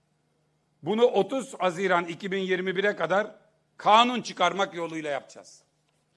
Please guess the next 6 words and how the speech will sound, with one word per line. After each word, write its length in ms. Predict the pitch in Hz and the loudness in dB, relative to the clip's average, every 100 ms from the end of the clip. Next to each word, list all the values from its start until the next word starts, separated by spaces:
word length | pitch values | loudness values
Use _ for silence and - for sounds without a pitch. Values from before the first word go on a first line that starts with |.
| _ - | _ -8
Bu 160 | 220 226 | -2 0
ak 180 | - | 0
Parti'nin 520 | 226 196 180 135 120 _ _ _ _ _ _ _ _ _ _ _ _ _ _ _ _ _ | 2 0 0 -14 -16 _ _ _ _ _ _ _ _ _ _ _ _ _ _ _ _ _
Ocak 340 | 190 202 247 220 | 0 4 4 2
ayında 500 | 196 170 151 127 - | -2 -2 -6 -6 -4
açıkladığı, 720 | 165 190 - 165 139 123 120 | -4 -6 -8 -8 -6 -10 -14